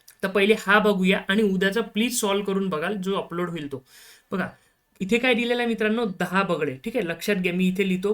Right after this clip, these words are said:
बगळे. ठीक आहे, त्यानंतर किती मिनिटं दिलेलं आहे मित्रांनो, इथे दहा मिनिट दिलेले आहे. सॉरी,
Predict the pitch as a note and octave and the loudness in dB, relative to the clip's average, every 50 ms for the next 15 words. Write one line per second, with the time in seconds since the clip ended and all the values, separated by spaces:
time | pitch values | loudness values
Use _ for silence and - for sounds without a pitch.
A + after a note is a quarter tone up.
0 | G3+ F#3 E3 E3 D3 D#3 C#3+ B2+ - _ _ _ _ _ _ _ _ _ _ _ | -2 -2 -4 -4 -4 -4 -4 -6 -8 _ _ _ _ _ _ _ _ _ _ _
1 | _ _ _ _ _ _ _ _ _ _ _ _ _ _ _ _ _ _ _ _ | _ _ _ _ _ _ _ _ _ _ _ _ _ _ _ _ _ _ _ _
2 | _ _ _ _ _ _ _ _ _ _ - G3 G3 A3+ G#3 F#3+ - _ _ _ | _ _ _ _ _ _ _ _ _ _ -4 -2 0 0 0 -2 -6 _ _ _
3 | _ _ _ _ _ _ - - F3+ F#3 G#3 G#3 G#3 G#3+ A#3+ - - A3 F#3+ G3 | _ _ _ _ _ _ -4 -2 2 2 4 4 4 2 0 0 0 -2 0 0
4 | B3 A#3 A#3 A#3 A3+ A3 A#3+ B3 G#3 A#3 A3 A#3+ A#3+ A#3+ A#3 A3+ A3 A#3 A3+ A3+ | 2 2 2 2 2 4 2 2 2 2 2 2 2 2 0 0 0 0 2 2
5 | A3+ A3+ A3+ B3+ A#3+ G3+ F3+ F#3 E3 E3 F3+ F3+ F#3+ G3 F#3+ F#3+ F#3 F3+ F3+ D3+ | 2 0 0 0 -2 -2 -2 -4 -2 0 0 0 2 2 2 2 2 0 -2 -4
6 | D3+ C#3+ C3+ C3+ C3+ B2+ - _ _ _ _ _ _ _ _ _ _ _ _ _ | -6 -4 -4 -4 -6 -6 -12 _ _ _ _ _ _ _ _ _ _ _ _ _
7 | _ _ _ _ _ _ _ _ _ _ _ _ _ - - - D#3+ C3 B2 | _ _ _ _ _ _ _ _ _ _ _ _ _ -16 -10 -8 -8 -8 -8